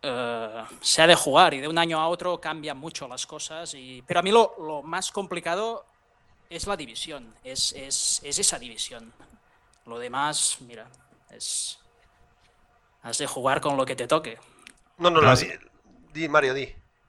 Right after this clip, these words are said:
Speaker 3: No, que estadísticamente es muy frecuente que un equipo que da un salto tan grande de un año para otro tenga un pequeño retroceso en el año siguiente.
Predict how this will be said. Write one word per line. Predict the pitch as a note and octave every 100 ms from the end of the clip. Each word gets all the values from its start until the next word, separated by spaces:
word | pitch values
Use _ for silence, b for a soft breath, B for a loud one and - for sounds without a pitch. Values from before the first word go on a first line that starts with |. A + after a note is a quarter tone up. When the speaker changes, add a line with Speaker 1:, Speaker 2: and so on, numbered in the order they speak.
| _ -
Speaker 3:
No, | D#3 E3 C#3
que | A#2+
estadísticamente | - A#2+ C3 - D#3 D#3 D#3+ E3 - D3+ C#3 B2+ C3+ C#3
es | C#3+ -
muy | C3 C3 C3+ C3
frecuente | B2 B2 C#3 C3+ A2+
que |
un | A#2
equipo | B2+ B2
que | A#2
da |
un | A#2+ A#2
salto | - B2 A#2+
tan | A#2 A#2
grande | B2 A2+
de | G#2
un | A2+
año | A#2
para | A#2
otro | A#2+ A#2
tenga | A2 A2+
un | G#2+
pequeño | A2+ G#2 A2+ A2+
retroceso | A2 A2 G2+ A2 -
en | G#2+
el | F#2+
año | F#2+
siguiente. | F2+ E2+ E2 E2 D2+